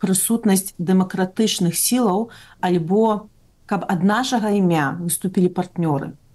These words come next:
Бо можа быць такая, э, такое, э, такая сітуацыя, што,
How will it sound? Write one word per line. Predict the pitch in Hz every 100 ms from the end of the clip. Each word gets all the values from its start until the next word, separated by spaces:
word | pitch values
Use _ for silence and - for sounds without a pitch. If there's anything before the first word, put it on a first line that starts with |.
| - -
Бо | 175 170 175
можа | 180 185 185
быць | 165 156
такая, | 170 170 170 156 156
э, | 175 170 165 165
такое, | 170 175 170 165 160 160 170 170 170
э, | 170
такая | - 185
сітуацыя, | 175 190 226 226
што, | 185 - 175 170